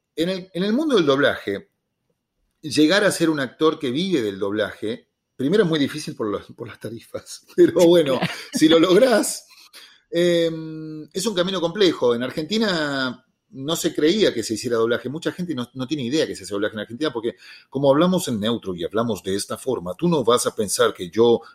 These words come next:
Speaker 1: termino de hacer una toma y, "Che, la cagué, vamos de vuelta, boludo". O sea,
Speaker 2: Claro.
Speaker 1: vos no, no te imaginas que va a salir
Speaker 2: <laughs> Claro.
Speaker 1: un che y un boludo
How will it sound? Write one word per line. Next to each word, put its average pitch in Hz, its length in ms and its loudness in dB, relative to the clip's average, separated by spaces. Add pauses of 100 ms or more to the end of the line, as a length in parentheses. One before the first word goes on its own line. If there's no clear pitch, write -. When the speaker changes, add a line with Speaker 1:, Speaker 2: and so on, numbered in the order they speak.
Speaker 1:
termino 120 400 4
de 113 80 6
hacer 123 220 0
una 113 200 0
toma 143 200 2
y, 123 40 -6
"Che, 180 200 6
la 147 100 4
cagué, 170 300 4
vamos 185 240 4
de 185 60 6
vuelta, 147 340 4
boludo". 123 300 2
O 117 40 -4
sea, 147 120 -2
Speaker 2:
Claro. 123 200 -10
Speaker 1:
vos 147 120 4
no, 165 100 -6
no 147 80 0
te - 80 2
imaginas 165 320 4
que 202 100 2
va 139 80 4
a 127 40 4
salir 135 280 2
Speaker 2:
<laughs> - 680 -8
Claro. 165 180 4
Speaker 1:
un 127 60 0
che 180 180 6
y 180 120 2
un 156 120 2
boludo 165 580 6